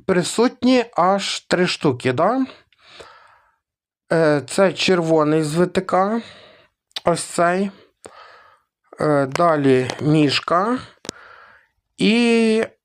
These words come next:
а, я його з'їв. Коротше, м, синій, е, синій демон. Я тільки не пам'ятаю, він Альфа Таунт чи не Альфа Таунт.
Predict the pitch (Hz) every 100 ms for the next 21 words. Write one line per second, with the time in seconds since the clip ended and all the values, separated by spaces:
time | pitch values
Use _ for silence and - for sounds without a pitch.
0 | _ _ _ _ _ _ _ _ _ _
1 | _ _ _ _ _ _ _ _ _ -
2 | 160 135 160 196 170 165 143 127 120 175
3 | 196 190 180 156 143 98 78 131 135 120
4 | 113 - - - _ - - _ _ _
5 | _ _ - _ _ _ _ - - 208
6 | 233 247 226 220 208 190 180 - 147 160
7 | 147 143 - 196 214 190 147 135 120 110
8 | 110 - - _ _ _ _ _ _ _
9 | _ - 165 190 196 208 202 196 190 190
10 | 190 170 147 147 160 190 220 233 196 156
11 | 143 123 147 151 135 139 117 120 120 110
12 | 110 117 -